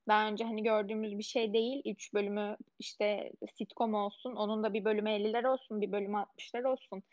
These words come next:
İşte jeneriğinden tut bilmem nesine kadar her şeyi farklı yapılmış olsun.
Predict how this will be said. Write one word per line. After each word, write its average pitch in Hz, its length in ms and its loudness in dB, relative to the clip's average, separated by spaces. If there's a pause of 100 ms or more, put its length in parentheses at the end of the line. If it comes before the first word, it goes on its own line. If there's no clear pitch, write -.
(280)
İşte 220 160 2
jeneriğinden 214 680 4
tut - 180 -16
bilmem 226 320 0
nesine 233 300 -4
kadar 214 280 0
her 214 200 -2
şeyi 220 220 2
farklı 208 520 2
yapılmış 180 500 -2
olsun. - 360 -8